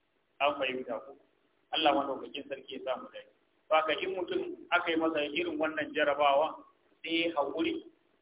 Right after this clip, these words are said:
ya yi haƙuri, ya mu'amalanci jarabawa na wannan rashi da ya yi da irin mu'amalan da shari'a ta yadda.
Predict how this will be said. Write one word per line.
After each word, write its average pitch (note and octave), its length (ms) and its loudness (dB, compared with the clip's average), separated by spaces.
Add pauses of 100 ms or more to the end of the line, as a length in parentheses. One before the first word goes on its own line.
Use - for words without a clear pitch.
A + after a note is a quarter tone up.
(280)
ya D#3 120 2
yi F3 60 4
haƙuri, D#3+ 400 2 (300)
ya D#3 120 0
mu'amalanci D3 840 2
jarabawa D3+ 680 6 (680)
na D3+ 100 6
wannan D3+ 440 4
rashi E3 320 2
da C#3+ 80 -6
ya D3+ 80 -2
yi D3+ 300 -4 (160)
da C3+ 120 -12
irin E3+ 280 -2
mu'amalan D#3+ 720 2
da C3 80 -10
shari'a C#3 500 2
ta D3+ 60 -4
yadda. D3+ 380 2